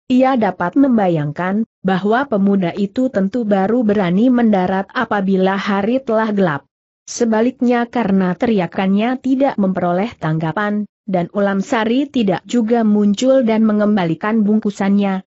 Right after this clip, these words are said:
Kebo Kuning menjadi amat mendongkol. Tidak tercegah lagi pemuda ini sudah menyumpah-nyumpah dan mencaci maki Ulam Sari kalang kabut. Ulam Sari mengeprek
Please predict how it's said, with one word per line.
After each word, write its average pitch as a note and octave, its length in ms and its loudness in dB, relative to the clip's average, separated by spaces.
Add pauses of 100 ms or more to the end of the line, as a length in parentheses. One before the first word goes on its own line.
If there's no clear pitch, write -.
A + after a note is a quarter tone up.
(100)
Kebo A3+ 320 0
Kuning F3+ 320 0
menjadi F#3+ 560 0
amat E3+ 320 -4
mendongkol. F3 640 -2 (360)
Tidak A#3+ 400 -2
tercegah A3+ 560 -2
lagi G#3 400 -2
pemuda G3 560 0
ini F#3 320 -2
sudah G#3+ 400 -2
menyumpah-nyumpah G#3+ 1000 0
dan F#3+ 220 0
mencaci G#3+ 560 0
maki A#3 400 -2
Ulam G3 320 0
Sari G#3+ 400 -2
kalang F#3 400 -2
kabut. E3 340 -4 (460)
Ulam C4+ 320 2
Sari A#3 400 0
mengeprek A3 560 -2